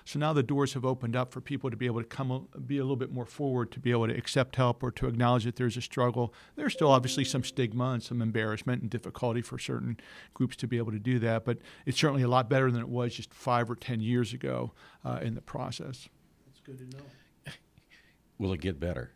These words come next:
Speaker 3: I mean, can we get a handle on this, or is it just gonna get
Speaker 2: Can we turn
Speaker 3: worse?
Speaker 2: it around?
Speaker 3: Yeah.
Speaker 1: What we're trying to do at Honey Lake Clinic and some of the bigger organizations that I'm working with is, how do we bring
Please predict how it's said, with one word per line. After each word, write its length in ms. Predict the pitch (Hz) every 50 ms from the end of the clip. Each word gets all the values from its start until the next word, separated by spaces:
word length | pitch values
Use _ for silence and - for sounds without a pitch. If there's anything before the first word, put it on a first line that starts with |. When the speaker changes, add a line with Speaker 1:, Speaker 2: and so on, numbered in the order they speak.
| _ _ _ - 95
Speaker 3:
I 80 | 90
mean, 240 | 85 85 82 82 76
can 180 | - 98 95 87
we 120 | 90 90
get 140 | 87 95 95
a 60 | 90
handle 440 | 80 90 90 95 95 92 78 67 65
on 140 | 64 62 58
this, 280 | 60 55 - - - -
or 140 | - 78
is 80 | 78 78
it 120 | 87 80 - - -
just 300 | 127 107 95 - - -
gonna 180 | - 92 80
get 120 | 76 69 -
Speaker 2:
Can 80 | 85
we 60 | 85 80
turn 100 | 69 65
Speaker 3:
worse? 200 | - - 160 151
Speaker 2:
it 60 | -
around? 160 | 131 131 127 - - - _ _ -
Speaker 3:
Yeah. 240 | - 90 85 80 78 - _ _ _ _ _ _ _ _ _ _ - - - - - - - - - - _ _ _ - - - _ _ _ _ _
Speaker 1:
What 240 | - 147 175 - 202
we're 100 | 190 170
trying 240 | - 190 185 170
to 60 | 151 135
do 240 | 117 147 156 170
at 80 | 151 117
Honey 240 | 117 147 147 139 139
Lake 220 | 139 135 131 131
Clinic 380 | - - 147 139 147 151 143 -
and 160 | 131 120 110
some 160 | - 139 131
of 60 | 127
the 80 | 120 127 - - - - 127 -
bigger 260 | - 139 135 135 131
organizations 840 | 131 135 135 131 127 127 120 120 110 127 127 123 120 - 143 127 -
that 100 | 127 117
I'm 160 | 113 110 110
working 440 | 110 117 127 127 123 - 143 135 135
with 300 | 139 147 156 151 151 - -
is, 340 | 127 113 113 117 117 107 - - - - - - -
how 220 | - - 156 160
do 120 | 165 170
we 160 | 156 151 147 127
bring 640 | 110 113 117 127 135 135 131 127 123 120 123 113